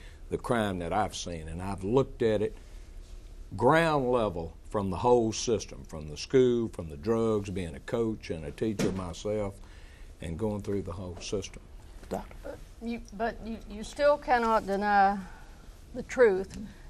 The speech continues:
Speaker 3: that for many, many years, as long as I've been looking at, at statistics and, and demographics, that Louisiana has always had the highest incarceration rate. Some years we might be number two. Uh, right after Katrina, we were down a little.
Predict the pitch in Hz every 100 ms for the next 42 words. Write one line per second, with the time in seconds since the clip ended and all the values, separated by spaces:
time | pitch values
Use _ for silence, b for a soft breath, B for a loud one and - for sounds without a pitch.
0 | - 247 - 233 277 240 240 226 214 214
1 | 196 156 160 196 175 196 196 185 196 196
2 | 180 190 196 208 190 170 170 - 180 -
3 | - 220 240 214 220 185 - 190 - 196
4 | 202 208 196 196 208 214 185 175 - B
5 | B B - 190 202 208 214 190 202 185
6 | 190 190 165 180 190 214 226 220 165 196
7 | 190 180 185 208 180 196 190 - 185 170
8 | 214 220 175 185 185 - 220 208 190 196
9 | 196 214 190 175 196 196 196 190 196 240
10 | 208 190 202 220 - 165 175 185 180 208
11 | 220 - 208 185 190 180 165 185 185 175
12 | 170 180 190